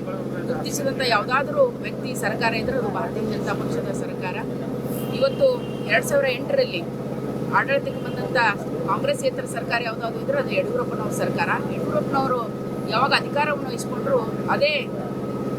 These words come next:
ದಿವಸ ಮಳೆ ಬಂದಾಗ ಎಲ್ಲ ಜಿಲ್ಲೆಗಳನ್ನ ಒಬ್ಬರೇ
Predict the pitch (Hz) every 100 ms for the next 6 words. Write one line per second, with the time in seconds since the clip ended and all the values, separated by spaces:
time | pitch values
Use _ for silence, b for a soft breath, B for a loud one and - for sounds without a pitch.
0 | - - - 277 - 311 220 - - -
1 | - - - 208 233 311 294 262 226 190
2 | 220 - - - - - - - 339 302
3 | 220 - - - 226 262 285 269 262 254
4 | 254 220 - - - 311 285